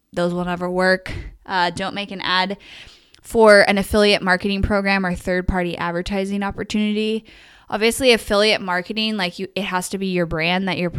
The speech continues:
your, your brand is promoting it. So in the influencer space, there are a lot of affiliate marketing opportunities, but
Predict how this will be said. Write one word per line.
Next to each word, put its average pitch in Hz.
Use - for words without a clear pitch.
your, 180
your 190
brand 175
is 180
promoting 180
it. 262
So 175
in 190
the 180
influencer 180
space, 165
there -
are 247
a 233
lot 180
of 175
affiliate 165
marketing 247
opportunities, 196
but 190